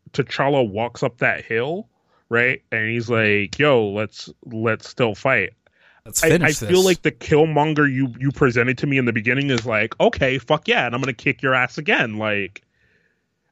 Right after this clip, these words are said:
Speaker 1: "and I'm gonna show these people why they should follow me." You know? I feel like that's the character you presented to me. That's the thing I would have loved to fucking see right then and there. Like, that would have fucking m-, m-,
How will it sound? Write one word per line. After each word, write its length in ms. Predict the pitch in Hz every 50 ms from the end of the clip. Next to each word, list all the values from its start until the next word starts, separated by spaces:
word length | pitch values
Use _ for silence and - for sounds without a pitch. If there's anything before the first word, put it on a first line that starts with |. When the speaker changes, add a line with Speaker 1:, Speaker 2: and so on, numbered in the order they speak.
| _ _
Speaker 1:
"and 120 | 147 147 151
I'm 100 | 151 147
gonna 180 | 143 139 135
show 240 | - - 175 160 156
these 180 | 147 147 135 -
people 260 | 165 151 - 143 120
why 260 | 113 143 151 190 170
they 140 | 127 120 113
should 200 | - - 113 -
follow 300 | - 110 98 90 87 -
me." 280 | - 87 85 - - - _ _ _ _ _ _ _ _ _
You 100 | - 139
know? 240 | 135 135 135 139 147 - - - - -
I 100 | 170 185
feel 300 | 175 - 208 208 196 180
like 400 | 180 175 160 143 123 110 - - _ _ _ -
that's 400 | 131 127 214 202 - - - -
the 120 | 190 170
character 360 | - 170 147 143 127 - 143
you 140 | 131 123 113
presented 380 | 120 120 110 123 113 113 104 -
to 80 | 113
me. 140 | 104 95 92 - - -
That's 360 | 143 147 180 185 233 - -
the 100 | - 185
thing 240 | 147 - 165 147 135
I 80 | 127 127
would 140 | 127 131 120
have 80 | 113
loved 260 | 110 113 110 104 -
to 80 | - 117
fucking 360 | - - 113 - - 110 107
see 200 | - - 120 110
right 240 | 104 107 101 101 -
then 160 | 107 98 104
and 140 | 98 98 98
there. 160 | 90 87 98
Like, 280 | 107 110 110 110 107 117
that 280 | 143 156 175 233 - -
would 120 | 190 180
have 120 | 165 131 -
fucking 400 | 175 156 - - 143 127 123 117
m-, 560 | 113 110 - 104 113 135 135 135 139 143 - -
m-, 180 | 151 139 127